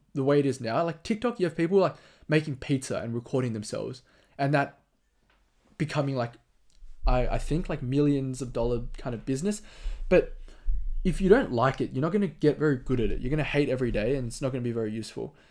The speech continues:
And I think it's a very holistic approach. You need to look at the salary, but generally, like, most occupations will, don't vary too much in salary in terms of, like, you can live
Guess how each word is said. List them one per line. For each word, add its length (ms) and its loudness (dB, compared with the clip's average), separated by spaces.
And 140 2
I 40 2
think 300 0
it's 200 -2
a 140 2
very 240 2
holistic 480 -4
approach. 360 -10
You 80 -2
need 100 4
to 60 2
look 120 0
at 60 -6
the 80 -6
salary, 460 0
but 200 -6
generally, 400 8
like, 180 2
most 480 0
occupations 760 -6
will, 240 -2
don't 200 2
vary 280 4
too 160 -6
much 220 -4
in 60 -8
salary 420 -4
in 80 -10
terms 260 -4
of, 80 -6
like, 220 -6
you 120 -6
can 240 -4
live 280 -6